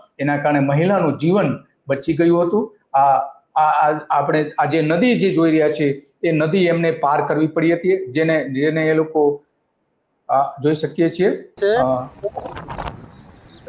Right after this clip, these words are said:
Speaker 2: એમાં ઝરવાણી ગામની એક મહિલાને, મારી જ બેન ઝરવાણી લીંબાડા ફળિયામાં,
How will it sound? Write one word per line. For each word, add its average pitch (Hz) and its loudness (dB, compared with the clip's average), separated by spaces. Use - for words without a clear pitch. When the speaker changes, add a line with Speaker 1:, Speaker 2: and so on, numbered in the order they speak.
Speaker 2:
એમાં 240 6
ઝરવાણી 233 4
ગામની 233 4
એક 240 2
મહિલાને, 220 4
મારી 190 2
જ 190 -8
બેન 208 6
ઝરવાણી 185 2
લીંબાડા 190 2
ફળિયામાં, 170 -4